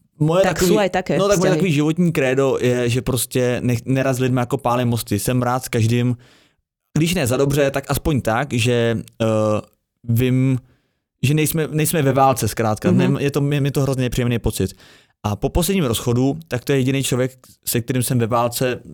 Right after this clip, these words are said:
Speaker 1: z jeho strany teda, já úplně ve válce nejsem, ale tam, dejme tomu, že tam nějaká válka je.
Speaker 2: Mhm.
Speaker 1: Ale jak veškerý moje bývalý přítelkyně, tam si myslím, že to je v pohodě.
Speaker 2: Takže normálně si voláte, píšete?
Speaker 1: Ne, to zase nevoláme, tak
Speaker 2: Ale že
Speaker 1: občas
Speaker 2: sa viete pozdraviť na ulici
Speaker 1: Jo, ale
Speaker 2: normálne?
Speaker 1: tak jsme,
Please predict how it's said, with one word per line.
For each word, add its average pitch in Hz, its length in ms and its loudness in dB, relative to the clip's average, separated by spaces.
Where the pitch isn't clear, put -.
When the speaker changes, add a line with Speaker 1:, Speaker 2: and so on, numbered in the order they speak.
Speaker 1:
z 113 120 0
jeho 113 160 2
strany 107 300 -4
teda, 117 240 -2
já 113 180 2
úplně 110 320 -4
ve 110 80 0
válce 113 260 0
nejsem, 104 340 0
ale 110 140 0
tam, 107 260 -2
dejme 110 240 0
tomu, 117 140 0
že 113 60 0
tam 113 80 -2
nějaká 113 280 -2
válka 110 280 0
je. 104 120 -2
Speaker 2:
Mhm. 180 140 2
Speaker 1:
Ale 165 120 0
jak 147 120 -2
veškerý 190 320 -2
moje 180 180 0
bývalý 165 300 0
přítelkyně, 143 500 -2
tam 135 120 -4
si 143 100 -4
myslím, 131 180 -2
že 135 60 0
to 135 80 -4
je 135 60 -2
v 123 40 -10
pohodě. 117 360 -2
Speaker 2:
Takže 190 240 0
normálně 208 300 0
si 190 120 -4
voláte, 196 420 0
píšete? 196 600 0
Speaker 1:
Ne, 107 280 2
to 123 100 0
zase 123 260 0
nevoláme, 120 680 0
tak 113 140 2
Speaker 2:
Ale 240 120 4
že 247 60 2
Speaker 1:
občas 294 160 2
Speaker 2:
sa 233 60 2
viete 247 180 0
pozdraviť 190 400 0
na 151 160 0
ulici 156 240 -2
Speaker 1:
Jo, 160 80 4
ale 143 80 4
Speaker 2:
normálne? 160 240 4
Speaker 1:
tak 160 80 2
jsme, 165 120 -2